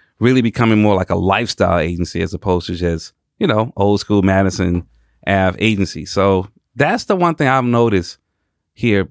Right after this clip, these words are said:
these last eleven years, how, you know, things have changed drastically these last five years. But initially, yeah, uh,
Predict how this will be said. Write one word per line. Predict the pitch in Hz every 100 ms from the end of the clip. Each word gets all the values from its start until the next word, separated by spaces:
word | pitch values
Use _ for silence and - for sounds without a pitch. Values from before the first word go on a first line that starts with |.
| _
these | 117 101
last | 101 95 92 -
eleven | 101 98 87 90
years, | 85 85 -
how, | 90 85 87 _ _ _ _ -
you | 113
know, | 95
things | 117 101
have | 90
changed | - 113 104 95 -
drastically | - 95 110 - 95 90
these | 90 85
last | 92 92 92
five | - 98 104 90
years. | 92 -
But | - 85
initially, | 85 87 123 - 92 90 - _ _ _ _ -
yeah, | 113 95 76
uh, | 95 90 87